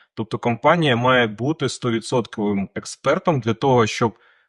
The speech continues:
після реалізації цього проєкту у клієнта не виникло питань, «А я б краще зробив би це іншим чином».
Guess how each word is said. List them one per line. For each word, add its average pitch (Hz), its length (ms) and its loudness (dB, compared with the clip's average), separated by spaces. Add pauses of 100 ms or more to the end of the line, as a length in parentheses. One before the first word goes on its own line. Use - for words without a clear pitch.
(100)
після 117 460 0
реалізації 120 680 2
цього 107 260 -2
проєкту 123 540 0
у 113 300 -4
клієнта 123 480 -2
не 120 160 2
виникло 135 680 0 (320)
питань, 151 460 0 (180)
«А 113 100 4
я 120 180 2
б - 80 -12
краще 123 360 -2
зробив 110 400 -2
би 107 140 -4
це 113 200 -4
іншим 101 580 -6
чином». 87 400 -10